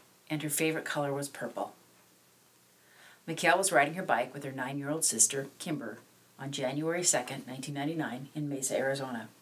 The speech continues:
They heard the music of an ice cream truck and asked their mother for money. The girls waited for the ice cream truck near Toltec and El Morro Avenue. It was around five thirty P M. Mikkel's little sister got cold and ran home for a coat. When she re-,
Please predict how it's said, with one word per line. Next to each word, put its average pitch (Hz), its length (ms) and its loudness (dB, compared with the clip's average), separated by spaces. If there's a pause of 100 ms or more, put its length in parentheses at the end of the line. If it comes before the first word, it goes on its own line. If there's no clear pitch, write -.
(760)
They 196 100 0
heard 202 160 2
the 175 80 -2
music 165 320 0
of 147 80 0
an 143 80 2
ice 143 180 2
cream 160 300 -2
truck 127 340 0
and 139 80 -10
asked 139 220 0
their 147 80 0
mother 135 240 -2
for 139 160 -6
money. 135 300 -8 (840)
The 156 60 -10
girls 233 260 4
waited 190 240 4
for - 100 -4
the 147 120 4
ice 147 180 4
cream 151 320 -2
truck - 360 0 (360)
near 156 180 -2
Toltec 180 580 0
and 151 80 2
El 143 140 0
Morro 151 400 2
Avenue. 127 400 -2 (400)
It 196 40 -6
was 220 120 0
around 165 280 4
five 139 260 2
thirty 135 200 -8
P - 200 -8
M. 85 160 -8 (1000)
Mikkel's 180 440 4
little 180 140 0
sister - 280 8
got 156 200 6
cold 160 300 2
and 143 120 -4
ran 147 160 2
home 151 200 0
for 139 140 -4
a 127 60 -2
coat. - 460 -6 (640)
When 175 180 -2
she 196 160 6
re-, 175 160 4